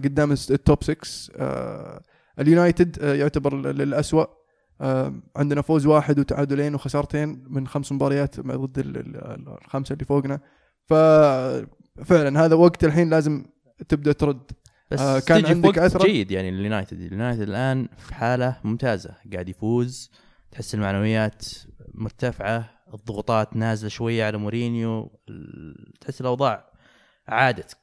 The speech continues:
Speaker 2: زي
Speaker 1: أتفق
Speaker 2: ما كان.
Speaker 1: معك، أتفق معك، لكن عادت متى؟ في الفترة اللي راحت هذه كلها، ترى كل مبارياتنا كانت نسبيا سهلة، كلها قاعدين نلعب مع الفريق اللي تحتنا، ما لعبنا إلا مباراة واحدة مع توتنهام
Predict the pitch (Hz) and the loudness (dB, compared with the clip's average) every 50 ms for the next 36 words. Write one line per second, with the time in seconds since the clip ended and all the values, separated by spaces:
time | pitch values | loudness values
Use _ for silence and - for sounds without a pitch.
0 | _ _ _ - - - 170 - 247 240 196 185 - - 175 165 151 135 131 - | _ _ _ -10 -6 -4 2 4 6 6 6 4 2 2 0 0 0 0 -2 -2
1 | - 170 - - 233 220 180 175 - 156 139 123 123 - - - 156 180 180 175 | -4 -6 0 2 4 4 4 2 2 -2 -4 -6 -8 -10 -8 -2 2 2 2 2
2 | - 175 160 160 185 196 202 185 190 - 180 190 185 - 156 139 123 127 - - | 2 -2 0 2 2 4 6 4 4 4 2 0 0 0 -2 -4 -4 -6 -8 -10
3 | 127 - - 175 175 - - 160 151 143 135 139 139 151 151 151 147 135 - 143 | -8 0 2 2 2 4 2 2 2 2 0 0 0 0 0 0 -2 -2 0 0
4 | 139 139 135 - - 135 131 135 135 131 - 131 139 - - 143 139 131 131 135 | 2 2 0 -2 -2 -4 -2 -4 -4 -4 -4 -6 -6 -6 -6 -6 -4 -4 -2 0
5 | 135 135 139 139 131 - - 135 131 131 - 135 127 - 143 135 135 127 127 123 | 0 0 0 -2 -4 -4 -2 -2 -2 -2 -4 -6 -6 -2 2 2 2 2 2 -2
6 | 131 131 127 - 131 - _ _ _ _ _ _ _ _ _ _ _ _ - 151 | -4 -4 -4 -6 -10 -14 _ _ _ _ _ _ _ _ _ _ _ _ -2 0
7 | 151 147 147 151 151 143 143 143 147 151 156 160 160 156 151 147 143 143 - 156 | 2 4 4 4 4 4 2 2 2 4 6 8 8 8 8 6 4 4 4 4
8 | 151 135 147 143 - - 151 - - 165 156 151 160 160 160 151 147 147 139 135 | 4 4 2 4 4 4 2 4 2 2 2 4 6 6 6 4 4 2 2 2
9 | 139 135 135 143 156 151 147 156 156 139 139 120 123 127 135 131 - 127 131 123 | 2 4 4 6 6 8 8 6 6 4 2 0 2 2 2 2 2 0 -4 -6
10 | - | -8